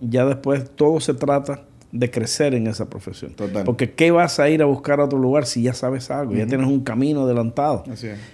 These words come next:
Speaker 1: Y hay gente que ha logrado fortuna, mu-, ha logrado mucha fortuna con la foto, ha logrado crecer, ha logrado sacarle aristas independientes a la,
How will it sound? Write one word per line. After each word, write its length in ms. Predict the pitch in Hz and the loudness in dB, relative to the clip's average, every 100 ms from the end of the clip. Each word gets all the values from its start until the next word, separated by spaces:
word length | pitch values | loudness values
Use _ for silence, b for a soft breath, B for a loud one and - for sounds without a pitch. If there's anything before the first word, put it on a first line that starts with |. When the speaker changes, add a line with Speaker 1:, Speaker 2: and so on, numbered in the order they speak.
| - | -2
Speaker 1:
Y 100 | 104 | 2
hay 120 | 110 | 2
gente 280 | 110 147 196 | 2 0 0
que 80 | 202 | 2
ha 20 | |
logrado 380 | 127 117 131 127 | 4 4 4 4
fortuna, 640 | - 104 98 160 175 120 | 0 -6 0 0 2 2
mu-, 160 | 113 110 | 2 0
ha 80 | 104 120 | -2 0
logrado 300 | 123 143 165 | 2 4 4
mucha 400 | 127 147 185 175 | 6 6 4 -2
fortuna 480 | 117 104 127 143 | -2 -2 -2 0
con 140 | 117 104 | -2 -4
la 80 | 95 | -4
foto, 440 | 151 170 131 104 | 0 0 0 -2
ha 40 | |
logrado 500 | 107 117 123 139 143 143 B - | 0 0 4 4 4 -2 B -2
crecer, 540 | 113 101 - 165 165 | -2 0 2 4 4
ha 80 | 120 | 4
logrado 500 | 123 123 131 135 131 B | 4 6 6 6 2 B
sacarle 680 | - - 107 131 160 196 147 | -6 -2 0 4 4 4 4
aristas 480 | 123 147 - - 113 | 6 4 2 -2 2
independientes 840 | 123 110 120 113 110 139 139 131 | 2 2 0 0 4 4 4 0
a 60 | 117 | -2
la, 180 | 107 | -4